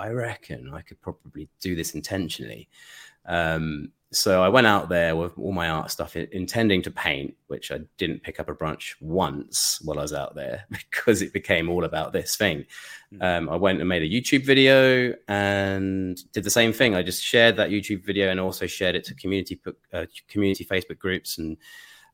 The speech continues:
Speaker 1: uh, just said that I'm gonna be here every day at nine o'clock. And then sure enough, more and more people came, and every day. And now it's the New York Dippers Club. We have merchandise. It got in the New York Times, and, like, it was just, yeah, we've been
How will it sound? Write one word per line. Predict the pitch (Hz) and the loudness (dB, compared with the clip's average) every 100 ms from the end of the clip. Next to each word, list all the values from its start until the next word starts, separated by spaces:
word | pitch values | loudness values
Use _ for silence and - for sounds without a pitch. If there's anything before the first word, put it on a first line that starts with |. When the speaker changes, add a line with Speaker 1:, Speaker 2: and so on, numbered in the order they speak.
| - | -4
Speaker 1:
uh, | 87 87 80 80 | 0 0 -2 -4
just | 87 - - | -8 -10 -6
said | 92 - _ | -6 -6 _
that | 92 | -4
I'm | 73 82 | -4 -6
gonna | 82 82 | -8 -8
be | |
here | 80 85 | -4 -2
every | 80 | -2
day | 80 78 | -2 -2
at | |
nine | 78 80 76 | -2 -4 -4
o'clock. | 92 82 - | -4 -6 -8
And | 76 | -10
then | 76 | -10
sure | - 87 82 80 | -8 -6 -4 -4
enough, | 82 - _ | -8 -14 _
more | 80 80 80 | -10 -8 -6
and | 78 76 | -6 -6
more | 73 87 | -6 -10
people | - - | -12 -12
came, | - 87 87 87 85 73 | -2 0 2 0 -2 -2
and | 73 71 71 - | -4 -6 -10 -6
every | 87 82 82 | -6 -2 0
day. | 92 92 92 90 87 | 4 6 6 4 2
And | 80 85 | 0 0
now | 87 87 | 0 0
it's | - | -2
the | - | -2
New | 90 95 | 0 0
York | 85 | 0
Dippers | 87 107 104 | -2 -2 -4
Club. | - 107 104 92 | 2 4 4 2
We | 87 | -2
have | 85 | -2
merchandise. | 101 107 101 - 101 98 101 98 95 92 | -2 -2 -2 -2 -2 2 4 4 2 -2
It | |
got | 92 87 | -4 -4
in | 92 | -2
the | 95 | 0
New | 95 | 2
York | 90 87 | 0 -2
Times, | - 127 127 127 120 123 104 | 4 6 8 6 4 2 0
and, | 90 85 85 - - - - | -4 -4 -6 -10 -16 -16 4
like, | 104 95 95 80 110 | 8 8 6 4 2
it | 101 | 2
was | 113 | -2
just, | 127 - - 120 | 0 -2 -4 4
yeah, | 127 | 4
we've | 101 | 6
been | 120 | 4